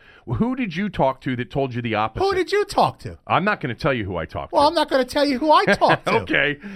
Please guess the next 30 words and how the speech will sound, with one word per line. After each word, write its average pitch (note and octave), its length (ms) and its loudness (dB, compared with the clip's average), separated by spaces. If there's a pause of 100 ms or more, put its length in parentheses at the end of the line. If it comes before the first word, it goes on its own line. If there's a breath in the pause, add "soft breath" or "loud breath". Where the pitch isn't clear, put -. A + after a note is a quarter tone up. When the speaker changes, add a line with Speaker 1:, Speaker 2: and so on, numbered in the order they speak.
(120 loud breath)
Speaker 1:
It's D3+ 140 2
just F#3 220 -2
that D#3 120 -6
this G#3 200 -4
is F3 100 -8
the D#3 120 2
first - 380 -2
time F3 240 2
you A3 200 -4
know A#3+ 300 4
that C3+ 140 0
I've F3 240 2
known G#2+ 260 -2
about D#2 320 -6
this, F2 220 -8
and C#3 80 -2
this D#3+ 160 -4
is D3+ 40 -14
the C3 80 -10
first G3+ 300 -4
time D#3+ 220 -2
you've F3 200 -8
said, B2+ 360 0
Speaker 2:
I D#4 160 6
talked E4+ 280 6
Speaker 1:
"Oh, F3+ 40 4
Speaker 2:
to G#3+ 80 4
Speaker 1:
I D4 80 2
Speaker 2:
some-, - 100 4
Speaker 1:
know." F2+ 240 0